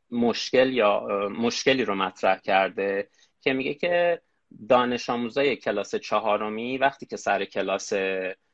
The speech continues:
علوم رفتن یا حالا ساینس، اه، علاقه خیلی زیادی نشون ندادن به مطلب. پس این مورد اول اومده مشکل رو، اه،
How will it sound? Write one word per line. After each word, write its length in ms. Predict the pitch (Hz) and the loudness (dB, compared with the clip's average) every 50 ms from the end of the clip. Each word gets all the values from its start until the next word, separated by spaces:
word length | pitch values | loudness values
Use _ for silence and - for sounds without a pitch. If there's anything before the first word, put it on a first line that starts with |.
| _ _ _ _ - | _ _ _ _ -2
علوم 360 | 123 113 107 110 110 107 107 | -2 0 0 -2 -2 0 4
رفتن 720 | 104 101 101 - - - 120 113 113 117 123 127 131 131 120 | 6 6 4 4 2 0 2 2 2 2 0 0 -2 -4 -4
یا 60 | 101 | -2
حالا 140 | 101 95 98 | -2 -2 -4
ساینس، 880 | - - - 107 98 101 101 104 107 110 117 123 139 - - - - _ _ _ _ _ - | -4 -2 0 0 0 2 0 0 0 -2 -4 -6 -8 -12 -14 -16 -16 _ _ _ _ _ -4
اه، 440 | - 110 110 107 104 104 110 107 - _ _ _ _ _ _ _ _ - | -2 0 2 2 2 0 -2 -4 -6 _ _ _ _ _ _ _ _ 2
علاقه 480 | 135 127 123 123 120 120 - 147 165 | 2 4 4 2 0 -2 0 -2 -2
خیلی 260 | 170 - - 123 117 113 | -2 -4 -4 -6 -6 -6
زیادی 380 | 110 107 120 120 120 123 143 | -6 -4 -2 -2 -2 -2 -2
نشون 380 | 139 123 104 - - 117 113 113 | -4 -4 -4 -6 -6 -4 -2 0
ندادن 380 | 110 101 92 87 87 82 82 | 0 0 -2 -4 -8 -10 -10
به 80 | 80 85 | -10 -14
مطلب. 480 | 85 82 85 - - - - 90 87 - | -12 -12 -14 -14 -12 -8 -6 -6 -6 -6
پس 200 | - 117 - - | -6 -8 -4 -2
این 80 | 143 151 | -2 0
مورد 280 | 147 131 113 120 127 151 | 0 2 0 2 2 4
اول 440 | - 120 110 101 98 107 113 120 | 6 6 6 6 4 4 2 2
اومده 600 | 113 117 110 101 92 - 113 117 120 123 123 - - _ _ _ _ _ _ _ _ _ _ _ _ _ - | 0 -2 -6 -6 -4 -2 -2 0 0 -2 -2 -4 -8 _ _ _ _ _ _ _ _ _ _ _ _ _ -10
مشکل 560 | 131 113 110 104 - - - - 113 113 113 | -8 -6 -6 -6 -6 -4 0 0 0 0 0
رو، 540 | 117 117 120 120 117 117 117 113 117 117 - _ - | -2 -2 0 0 2 2 2 0 -2 -4 -6 _ -18
اه، 120 | - 67 | -16 -16